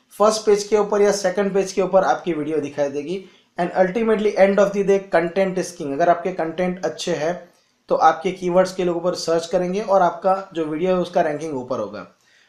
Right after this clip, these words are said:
अब कितना भी आप एसईओ करो, लेकिन आपके content original नहीं है, उसकी quality अच्छी नहीं है,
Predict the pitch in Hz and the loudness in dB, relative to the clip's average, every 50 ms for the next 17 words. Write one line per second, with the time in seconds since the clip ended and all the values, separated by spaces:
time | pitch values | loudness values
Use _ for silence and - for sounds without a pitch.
0 | _ - - - - - - 202 180 240 233 233 233 233 233 220 214 202 196 - | _ -8 -8 -8 -8 -6 -6 -2 0 4 4 4 4 4 2 2 2 -2 0 0
1 | 226 214 202 214 214 214 208 202 208 202 196 196 - 208 196 196 180 175 185 196 | 0 2 2 2 0 2 0 0 2 2 0 0 0 -2 -2 0 -2 0 0 0
2 | 196 185 180 175 185 190 185 185 180 175 175 180 190 190 185 180 - - 185 180 | 0 2 0 0 0 0 0 -2 -2 0 0 0 0 0 0 0 -2 -6 -8 -2
3 | - 165 165 175 175 185 180 170 165 - - 175 165 160 165 170 156 135 131 | -2 -2 -2 -2 -4 -4 -4 -6 -6 -4 -6 -6 -4 -4 -6 -6 -6 -6 -8